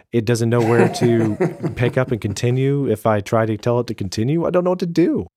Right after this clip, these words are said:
Speaker 2: When I, when I first started mine, I could tell it was going slow. I think I had one, one of them on the Wi-Fi. So I ended up canceling it and, and restarting it and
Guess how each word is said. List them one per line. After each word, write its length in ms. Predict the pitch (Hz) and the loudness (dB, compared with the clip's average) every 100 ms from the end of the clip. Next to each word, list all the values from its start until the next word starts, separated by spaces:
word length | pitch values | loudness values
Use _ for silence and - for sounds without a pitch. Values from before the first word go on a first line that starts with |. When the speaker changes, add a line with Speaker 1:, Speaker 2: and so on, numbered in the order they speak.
| - | -2
Speaker 2:
When 100 | 101 | 0
I, 80 | 120 | 2
when 160 | 110 | 0
I 80 | 107 | 0
first 240 | - 110 | 2 0
started 320 | - 92 85 82 | 2 2 2 0
mine, 480 | 85 85 80 80 - | 0 0 -2 -6 -6
I 120 | 85 | -6
could 160 | - - | -6 -2
tell 180 | 85 | -2
it 80 | 85 | -2
was 100 | - | -4
going 240 | - 82 80 | -4 -2 -4
slow. 300 | - 85 82 | -4 -2 -2
I 60 | |
think 200 | - 95 | -2 -4
I 40 | 85 | -2
had 220 | 85 80 | -4 -4
one, 420 | 82 85 85 85 | -2 -2 -2 -4
one 140 | 95 87 | -4 -2
of 100 | 82 | -2
them 140 | 85 | -2
on 220 | 85 82 | -2 -2
the 60 | 82 | -2
Wi-Fi. 600 | 85 85 - 85 82 80 - _ _ _ - | -2 -2 -2 -2 -2 -6 -12 _ _ _ -4
So 100 | 85 | -2
I 80 | 85 - | -2 -4
ended 160 | 101 92 | -2 -2
up 160 | 78 | -4
canceling 520 | - 104 95 - 95 | -2 -2 -2 -4 -2
it 200 | 92 90 | 0 -2
and, 240 | 87 80 80 | -4 -6 -4
and 180 | 82 85 | -2 -2
restarting 480 | 90 - 90 87 | -2 0 2 2
it 180 | 85 85 _ _ _ _ - | -2 -6 _ _ _ _ -6
and 380 | 85 80 80 | -2 -2 -6